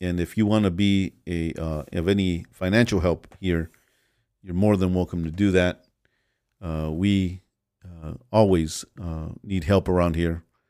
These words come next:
uh, moving forward. Uh, I wanna make sure that we reach a tremendous audience, uh,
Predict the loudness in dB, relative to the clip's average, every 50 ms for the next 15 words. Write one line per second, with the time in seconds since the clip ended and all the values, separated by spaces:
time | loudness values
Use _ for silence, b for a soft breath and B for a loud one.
0 | _ _ _ _ _ _ _ _ _ _ -14 -12 -10 -10 -8 -4 -2 0 2 2
1 | 2 0 2 2 4 4 4 4 2 0 -2 -6 -16 _ _ _ _ _ _ _
2 | _ _ _ _ _ _ _ _ -20 -20 -20 -16 -10 -4 -2 0 0 0 0 0
3 | -2 -2 -4 -8 -14 _ _ _ _ -6 -6 -4 -2 0 -2 0 0 0 -2 -2
4 | -4 -4 -2 -2 -2 -2 -2 -4 -8 -12 -12 -14 _ _ _ _ _ _ _ _
5 | _ _ _ _ _ _ _ _ _ _ _ _ _ _ -6 -6 -4 0 2 4
6 | 6 6 6 4 4 2 0 0 -2 -2 -4 -6 -8 -10 -12 -14 -18 -18 _ _
7 | _ _ _ _ -20 -20 -20 -20 -12